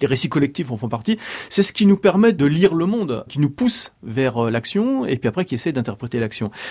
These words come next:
Alors j'avais de-, <laughs> donné une petite, euh, citation au départ, mais qui est tirée de romans de chevalerie, euh, médiévaux. Voilà. La dame était endormie et portait les armes de l'amour, une bouche d'un rouge étincelant, vrai tourment pour les chevaliers. La dame dormait. C'est donc vous, dame aventure ?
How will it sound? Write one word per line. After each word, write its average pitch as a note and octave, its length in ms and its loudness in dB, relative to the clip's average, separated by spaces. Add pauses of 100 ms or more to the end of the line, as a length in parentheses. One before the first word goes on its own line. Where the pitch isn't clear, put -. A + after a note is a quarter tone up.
Alors D3 160 2
j'avais F#3+ 240 4
de-, F3 220 2
<laughs> A2 60 -4
donné D3+ 280 2
une D#3 120 4
petite, D3 420 -2
euh, A#2 480 2 (260)
citation B2+ 680 0
au A#2 80 0
départ, A#2+ 540 0 (340)
mais D#3+ 140 0
qui - 340 -2
est F#3 100 2
tirée G#3+ 320 2
de D#3 160 -2
romans D#3+ 380 2
de C#3+ 80 0
chevalerie, D3+ 640 0
euh, C3+ 80 2
médiévaux. B2 500 2 (420)
Voilà. A2+ 320 -2 (200)
La A2+ 140 0
dame C3+ 260 2
était B2+ 200 -2
endormie A#2+ 440 2
et B2+ 60 0
portait B2 320 0
les A#2 180 2
armes B2+ 160 2
de A#2+ 60 2
l'amour, A#2 520 2
une G#2+ 200 2
bouche A#2+ 280 -4
d'un A2+ 80 0
rouge G#2+ 220 -2
étincelant, A2+ 640 -4
vrai A2+ 220 -2
tourment A#2 280 0
pour A#2 140 -6
les G#2 60 -4
chevaliers. G2+ 440 -4 (200)
La G2+ 100 -4
dame G#2 240 -2
dormait. G2+ 400 -6 (420)
C'est - 140 -4
donc C3 180 2
vous, E3+ 280 -2
dame B2 260 -6
aventure ? C3 640 -6